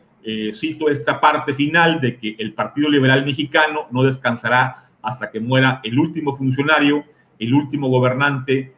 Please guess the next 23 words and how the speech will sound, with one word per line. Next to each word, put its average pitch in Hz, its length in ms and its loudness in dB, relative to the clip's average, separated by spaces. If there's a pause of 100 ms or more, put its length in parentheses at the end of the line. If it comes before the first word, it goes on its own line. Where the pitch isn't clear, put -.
(140)
y 113 120 -2
el 117 100 0
último 127 560 2
sacerdote. - 960 -6
Ese 139 420 2
es 131 220 -4 (360)
lo 131 220 0
que 131 220 -2
repiten, 135 640 0
sobre 110 240 0
todo 139 240 2
de 123 100 2
mil 135 180 2
novecientos 135 400 -2
catorce 135 480 0
en 110 80 0
adelante, 160 720 2 (200)
los 131 360 2
anarquistas 131 760 -2
del 107 180 -6
P 120 180 0
L 113 260 0
M, 107 300 -6